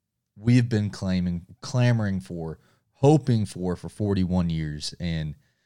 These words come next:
the fact we did it with him, it feels so much better. Um, I'm so happy for the kid. I'm happy for the university. Again, I'm happy for Kirby. I'm happy for us fans.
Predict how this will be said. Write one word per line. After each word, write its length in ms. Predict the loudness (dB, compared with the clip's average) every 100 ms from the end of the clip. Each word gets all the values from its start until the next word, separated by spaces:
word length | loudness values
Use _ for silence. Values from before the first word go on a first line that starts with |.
| _ -12
the 60 |
fact 300 | 2 4 4
we 100 | 2
did 180 | 2 2
it 80 | 2
with 180 | 0 0
him, 420 | 0 2 0 -6 _ _ _
it 140 | -8 -6
feels 420 | 0 0 0 -2 -8
so 340 | -14 -6 0 0
much 260 | 0 -2
better. 380 | -2 0 0 -4 -12 _ _ _ _ -8
Um, 200 | -6 -4
I'm 120 | -4
so 180 | 0 4
happy 280 | 4 2 0
for 140 | -2
the 60 | -4
kid. 460 | -2 0 2 0 -6 _ -12
I'm 80 | -8
happy 320 | 0 0 0
for 160 | -2 -4
the 80 | -2
university. 760 | -2 -4 -4 -6 -6 -6 -8 -8
Again, 240 | -8 -4 -2
I'm 100 | -2
happy 320 | -2 -2 -4
for 160 | -10 -10
Kirby. 480 | -6 -4 -2 -4 -6 _ _ _ -2
I'm 80 | 0
happy 280 | 2 2 0
for 260 | 0 2
us 160 | 2 0
fans. 600 | 0 2 4 2 -2 -6